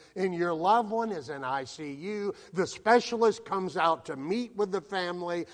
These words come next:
and the specialist says to you and your family, "Unless a miracle occurs, the case is hopeless." That's the picture. The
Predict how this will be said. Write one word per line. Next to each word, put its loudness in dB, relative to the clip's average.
and 2
the 0
specialist 2
says 0
to 2
you 0
and -4
your -2
family, -4
"Unless 4
a -6
miracle -2
occurs, -10
the -10
case -16
is -18
hopeless." -14
That's -4
the -14
picture. -16
The -4